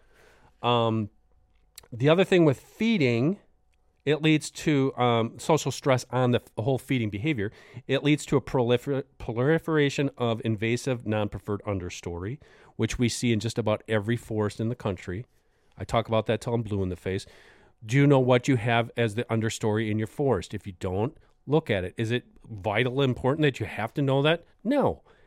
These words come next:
It's something that I like to know, because if I have all these invasive species, I'm gonna, on my property, am I gonna s-, cure world hunger for, or deer hunger for that? No, but I'm gonna do my part to make that a Leopold landscape, to make it the way it should be.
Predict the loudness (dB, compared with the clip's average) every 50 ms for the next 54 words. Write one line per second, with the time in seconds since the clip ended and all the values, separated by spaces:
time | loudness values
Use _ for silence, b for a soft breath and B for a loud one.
0 | b b -4 0 4 4 6 6 6 4 4 4 2 0 0 2 2 4 6 6
1 | 6 4 4 0 -2 -2 -2 -2 -2 -4 -4 -6 -8 -12 b b b b b b
2 | b b b b b b -4 2 4 4 6 6 4 6 4 4 4 4 2 4
3 | 4 4 4 4 2 4 4 4 4 2 2 2 2 4 2 2 2 0 -4 -6
4 | -8 -8 -6 -2 0 2 2 2 2 2 2 2 0 0 2 2 4 4 2 2
5 | -2 _ b b b b b b b _ 2 4 4 6 6 6 6 6 4 4
6 | 6 6 6 6 4 2 2 0 0 0 2 2 4 4 4 4 2 2 0 -6
7 | -12 -12 -12 -6 0 2 4 4 4 2 0 0 2 4 6 6 6 4 2 2
8 | 0 2 2 2 2 2 0 0 0 0 -2 -2 -2 -2 0 0 2 2 0 0
9 | 0 -2 -2 0 0 0 2 2 0 0 2 4 4 6 6 4 4 2 B B
10 | B B B B B B 2 4 4 6 6 4 4 4 4 4 4 6 6 6
11 | 6 4 4 2 2 2 2 2 2 0 0 0 2 2 0 2 0 0 2 0
12 | 0 -2 0 0 0 0 0 0 0 0 0 2 0 0 0 0 0 -2 -4 -6
13 | -6 -6 -6 -6 -8 -10 b b b b b b b -4 0 2 2 2 2 0
14 | -2 -4 -2 0 0 -2 -2 -2 -4 -2 0 0 0 0 -2 -8 -12 -12 -16